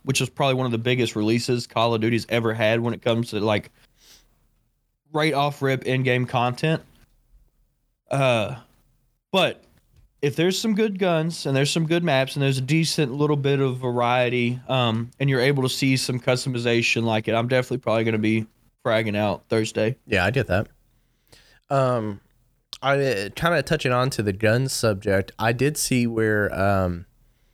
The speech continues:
Speaker 2: was it Battlefield four had, like, seventy something guns
Speaker 1: Yep.
Speaker 2: based games?
Speaker 1: Off, off release.
Speaker 2: Yeah,
Speaker 1: Yes.
Speaker 2: and this one's twenty-six, twenty-eight, something around
Speaker 1: Is
Speaker 2: there.
Speaker 1: it really? So
Speaker 2: Yeah.
Speaker 1: they actually have the list released of base guns?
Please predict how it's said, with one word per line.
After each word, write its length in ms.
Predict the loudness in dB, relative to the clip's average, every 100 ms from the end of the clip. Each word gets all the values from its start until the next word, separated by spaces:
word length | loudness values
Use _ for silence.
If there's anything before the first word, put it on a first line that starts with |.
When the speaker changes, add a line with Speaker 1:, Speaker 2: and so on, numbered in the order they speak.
| _ _ -20 _
Speaker 2:
was 140 | -4 0
it 220 | 0 0
Battlefield 480 | 0 0 0 -4 -4
four 720 | -4 0 2 0 -2 -4 -10
had, 280 | -4 -2 0
like, 180 | 0 -2
seventy 440 | -2 0 0 0
something 540 | 0 0 0 0 -2 -6 _ -2
guns 300 | 0 2 0
Speaker 1:
Yep. 100 | -2 -4 -4
Speaker 2:
based 220 | -2 -2 0
games? 340 | 0 0 -2
Speaker 1:
Off, 40 | -2
off 180 | -2 0
release. 400 | 0 0 0 -6 _
Speaker 2:
Yeah, 120 | 0 0
Speaker 1:
Yes. 120 | 2
Speaker 2:
and 160 | 0 2
this 180 | 0
one's 300 | 0 0 -2
twenty-six, 1700 | -4 -2 0 2 0 -2 -4 -4 -2 -2 -2 -2 -4 -2 -4 -2 -6
twenty-eight, 560 | -6 -12 -12 -12 -14 -16 _ _ _ _ _
something 400 | _ -4 -4 -6
around 220 | -12 -4 -2
Speaker 1:
Is 80 |
Speaker 2:
there. 100 | 2
Speaker 1:
it 20 | 2
really? 300 | 2 2 -2 _ -4
So 160 | -2 0
Speaker 2:
Yeah. 40 |
Speaker 1:
they 100 | 2
actually 320 | 2 2 0 2
have 220 | 2 2
the 80 | 2
list 240 | 0 0
released 360 | 0 0 0 0
of 240 | -2 0
base 200 | -2 0
guns? 380 | 0 2 0